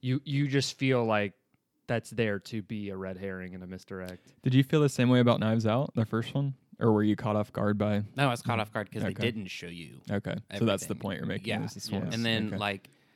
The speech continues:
Speaker 3: um, I mean, obviously the biggest twist of, like, Andy and everything, no, I didn't see that coming 'cause, like, that just wasn't presented to us.
Speaker 1: Right.
Speaker 3: But then at the end, when LeBlanc's, like, going through everything of, like,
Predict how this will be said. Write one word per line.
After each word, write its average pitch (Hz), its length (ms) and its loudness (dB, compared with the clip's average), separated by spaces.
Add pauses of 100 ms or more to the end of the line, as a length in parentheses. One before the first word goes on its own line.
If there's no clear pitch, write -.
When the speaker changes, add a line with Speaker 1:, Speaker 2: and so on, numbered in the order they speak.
(140)
Speaker 3:
um, 98 480 -8
I 135 60 -2
mean, 151 380 0 (360)
obviously 123 440 -4
the 101 100 -6
biggest 110 500 -4 (380)
twist - 500 -6
of, 101 320 -8 (140)
like, 90 320 -12 (180)
Andy 92 520 -6
and 92 140 -12
everything, 95 420 -14
no, 110 200 0
I 92 80 -8
didn't 95 220 -12
see 98 120 -10
that 95 200 -8
coming 90 280 -16
'cause, - 160 -16
like, 92 120 -18
that 90 160 -14
just - 160 -18
wasn't 87 300 -16
presented 92 400 -16
to 78 140 -18
us. - 280 -18
Speaker 1:
Right. 104 220 2
Speaker 3:
But 113 120 -4
then 110 280 -2
at 107 180 -4
the 98 80 -10
end, 104 360 -8
when 95 500 -10
LeBlanc's, 95 420 -16
like, 92 120 -18
going 92 240 -14
through 92 180 -12
everything 104 500 -12 (400)
of, 92 100 -16
like, 90 260 -14